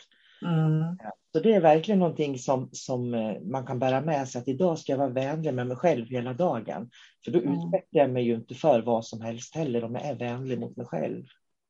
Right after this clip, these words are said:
Speaker 1: Nej. Och det är väl också någonting som kommer med reikin, att man får, som jag sa lite grann förut, att mina relationer har blivit bättre.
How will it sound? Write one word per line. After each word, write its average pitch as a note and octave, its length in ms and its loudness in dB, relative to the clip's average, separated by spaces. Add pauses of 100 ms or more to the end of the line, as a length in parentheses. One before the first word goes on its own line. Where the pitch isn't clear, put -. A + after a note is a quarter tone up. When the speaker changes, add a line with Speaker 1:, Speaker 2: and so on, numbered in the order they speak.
Speaker 1:
Nej. G3 460 -4 (840)
Och G3+ 120 2
det G3+ 80 8
är G3+ 40 8
väl A#3 160 8
också G3+ 260 4
någonting F#3 360 4
som F#3+ 140 2
kommer D#3 300 4
med D#3 180 4
reikin, D3+ 500 2
att D3 160 -2
man D#3+ 240 2
får, D3+ 440 4 (220)
som E3+ 300 -2
jag E3 160 2
sa D#3+ 160 2
lite E3 260 0
grann D3+ 200 2
förut, D#3+ 360 6
att D#3 100 4
mina D#3+ 220 4
relationer D#3 600 2
har F3 80 -2
blivit G3 280 4
bättre. - 560 -2